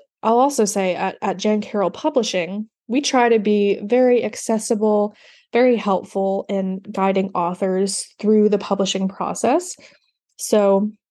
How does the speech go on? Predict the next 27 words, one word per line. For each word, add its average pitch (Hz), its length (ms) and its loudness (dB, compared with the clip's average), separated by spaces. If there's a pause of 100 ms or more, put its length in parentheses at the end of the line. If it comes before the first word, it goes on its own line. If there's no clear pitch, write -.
(220)
to 240 180 2
our 226 180 2
current 277 440 0
authors 226 580 0
and 202 320 -6
any 269 240 2
aspiring 190 540 -4
authors, 175 520 -4 (440)
always 247 360 4
feel 220 200 2
free 202 440 0
to 190 600 -2 (320)
reach 233 240 2
out 208 180 2
to 214 160 -2
us, 208 460 0
you 220 100 2
know, 202 140 2
shoot 214 280 0
us 196 200 -2
an 196 120 -6
email 202 560 -2 (800)
if 262 160 -2
you 240 80 4
have 214 160 0
any 208 140 -4
questions, 262 720 2